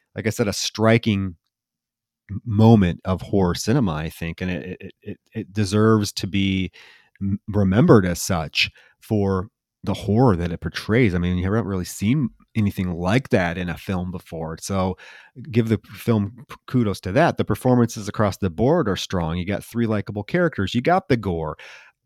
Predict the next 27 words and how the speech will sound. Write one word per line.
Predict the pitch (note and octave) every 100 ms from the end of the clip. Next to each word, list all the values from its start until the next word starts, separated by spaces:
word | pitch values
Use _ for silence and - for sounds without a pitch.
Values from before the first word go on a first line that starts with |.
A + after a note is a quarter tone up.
| _
It's | F3+ G3
an | G3
entry. | F3+ - F#3 F3+
I | D#3
would | D3+ -
say | D3
it's | C#3 -
the |
strongest | C#3 - C3+ C3+ C3 C3
entry | A#2 A#2+
of | A2
the | G#2
trilogy | - F#2+ F2 F2 F2 F2
by | E2+ D#2+
far. | - E2 E2 E2+
And | F#2
I | F2+
really | F2 F#2+ G2 G2 F#2+
did | E2 G2+ G2 F#2
appreciate | F#2 - A2+ G#2 - G#2 F#2+ D#2
being | F#2+ F#2+
able | F2 F2+
to, | - F#2
to | - -
check | - G2 -
it |
out | F2 F2 E2